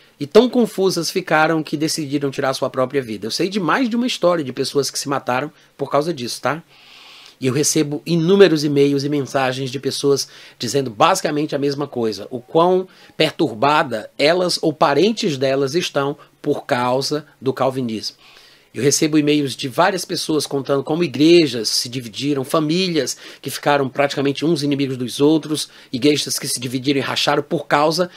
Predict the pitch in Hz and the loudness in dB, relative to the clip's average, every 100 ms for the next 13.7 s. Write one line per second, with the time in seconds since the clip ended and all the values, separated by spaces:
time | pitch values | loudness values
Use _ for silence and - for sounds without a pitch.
0 | - - 131 127 139 143 139 - 143 135 | -16 -6 -4 0 0 2 0 2 0 0
1 | 135 131 135 - 143 135 123 139 139 156 | -2 -2 -4 -4 0 0 0 0 0 0
2 | 147 143 - 165 - - 139 135 123 127 | -2 -4 -4 -8 -8 -8 0 0 2 -2
3 | 113 131 131 180 202 226 151 135 143 143 | -2 -2 0 0 0 2 2 4 2 2
4 | 143 135 131 131 135 135 143 156 156 - | -2 -2 -2 -2 -4 -2 -2 -2 -4 -10
5 | 147 151 - 135 143 143 143 - - - | -4 -2 -2 -2 -2 -2 -6 -8 -16 -4
6 | 143 139 123 143 135 143 139 123 123 127 | 0 0 4 4 4 -2 -4 -6 -4 -6
7 | 123 135 127 123 127 123 127 127 110 98 | -4 -2 0 -2 -6 -4 -6 -4 -6 -8
8 | 117 151 160 160 - - - - _ _ | -8 -4 -4 -4 -18 -20 -20 -20 _ _
9 | _ - _ _ _ - 160 - 185 202 | _ -20 _ _ _ -2 0 4 4 4
10 | 175 147 139 131 117 110 123 127 _ _ | 2 -2 -2 -4 -4 -4 -6 -10 _ _
11 | - 123 127 - 147 139 120 139 135 127 | -12 -6 -6 2 2 2 -2 -6 -4 -4
12 | 110 - 123 143 - 143 127 - 127 131 | -6 -6 -4 -2 -2 -2 -2 -4 0 2
13 | 131 127 113 - 127 113 - | 2 0 -6 -6 -6 -6 -8